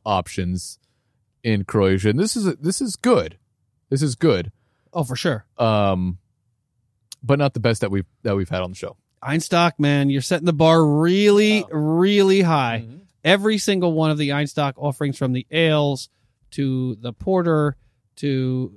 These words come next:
Speaker 2: the, what else did we taste? We tasted
Speaker 1: We had the Wee Heavy.
Speaker 2: the Wee Heavy.
Speaker 1: Yeah.
Speaker 2: And we tasted both the blue and the white. I think one's an ale. They're both ales. One's
Speaker 1: Yeah,
Speaker 2: a pale ale
Speaker 1: yeah.
Speaker 2: and one's a, a white ale.
Speaker 1: Mm-hmm.
Speaker 2: All very good.
Speaker 1: All.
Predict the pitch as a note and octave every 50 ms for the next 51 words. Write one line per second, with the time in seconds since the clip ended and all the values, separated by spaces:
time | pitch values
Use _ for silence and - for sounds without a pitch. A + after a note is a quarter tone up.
0 | _ - A#2+ A#2+ A#2+ A#2 A#2 A#2 A#2 A#2 A#2 A#2 A#2 A#2 A#2 A#2 A2+ C#3 E3+ F#3
1 | F#3+ F#3 - F3+ E3+ E3+ E3+ - - F3+ F3+ F3+ - - D3 C#3 - - F3 F3
2 | D#3+ - - D#3 D3+ D3+ D3 D3 D3 D3 D3 D3+ D3 D3 D3 D3+ D3+ D3 D3 C#3+
3 | - - C#3 C#3 B2+ A2+ G2 F#2 A2+ C3 C#3+ B2 A2 G#2+ C3+ D#3+ E3 - - C#3
4 | C#3 D#3+ F3 E3+ G3 E3+ D#3+ D#3 E3 E3 F3+ F#3 - _ _ _ _ _ - G#2+
5 | F#2 F#2 F2+ E2+ E2+ E2+ - C#3 C#3 C#3 C3+ C3+ C3+ C3 B2+ C#3 C3+ - E3 D3+
6 | - C#3+ C3 C#3+ C3+ - B2+ A#2 C#3+ D#3 E3 E3+ E3 D3+ C#3+ C#3 B2+ C3+ C#3+ C#3+
7 | C#3+ C3 C3+ C3 D3 C3 C#3 C#3+ C#3+ C3+ C#3+ C3 C3+ C3+ C#3 C3+ B2+ A#2+ C3+ C3+
8 | D#3+ F3+ E3 - C#3+ C#3+ D3 D3+ D3+ C3+ C#3+ C#3+ - F#2+ F#2+ F#2 F#2 D3 C#3+ C#3+
9 | C#3+ C#3+ C#3 C#3 C3+ C3+ C3 C3+ C3+ C3 C3 C3 B2+ B2 A#2+ G#2 - C3 B2+ B2
10 | C3+ D3+ D#3+ D#3+ A#2+ D3+ D#3 D#3 D#3 E3 F3 F#3 G#3 F#3 G#2+ G#2 G2+ G2+ G#2 -
11 | _ _ _ - E3 G3 G3+ F#3+ D#3+ C#3 C#3 C3 A#2+ A2 G#2+ - G#2 F2+ D3 B2+
12 | G#2+ F2+ E2 -